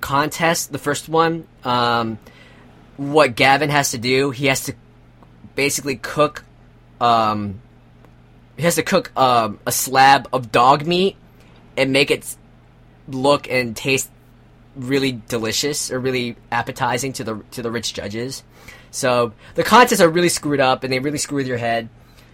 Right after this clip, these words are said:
Um, and it's just, it's just a weird, this weird cooking show dystopia. <laughs> So in the issue two, uh, it, it picks off, um,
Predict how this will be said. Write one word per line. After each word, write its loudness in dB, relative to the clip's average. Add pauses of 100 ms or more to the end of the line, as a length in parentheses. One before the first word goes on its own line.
(220)
Um, -4 (880)
and -2
it's -4
just, -10 (140)
it's -8
just -8
a -2
weird, 0
this -4
weird 4 (120)
cooking -4
show 4
dystopia. -2 (260)
<laughs> -8
So 4
in 4
the 2
issue 0
two, 2 (440)
uh, 8
it, -2
it -4
picks -4
off, 0 (320)
um, 2